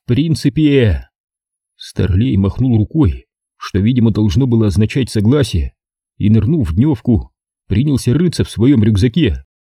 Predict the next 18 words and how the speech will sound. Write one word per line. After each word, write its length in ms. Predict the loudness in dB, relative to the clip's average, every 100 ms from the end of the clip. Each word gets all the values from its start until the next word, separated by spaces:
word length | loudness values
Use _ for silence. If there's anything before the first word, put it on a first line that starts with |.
| _ _
выискивая 640 | -4 -2 -2 -2 0 0
сухие, 680 | 0 -2 0 2 2 2 -4 _ _ _ -6
тщательно 400 | -4 -2 0 -2
сложенные 460 | 0 0 2 2
в 80 | 0
пакеты 360 | -2 -2 0 2
вещи, 520 | 2 0 -2 -8 -12 _ _ _ _ _ _
а 160 | -2
заодно 440 | 0 0 2 2 2
вытаскивая 560 | 0 0 0 0 2
из 120 | 2 0
кармашков 640 | 0 2 0 -2 -6 -6 _ _
хлебцы 480 | _ 0 0 0 -4
и 20 |
консервы, 720 | 0 -2 2 2 2 2 0 -6 _ _
приготовленные 680 | -4 -2 0 2 4 4 2
для 180 | 2 2
ужина. 460 | 2 2 0 -2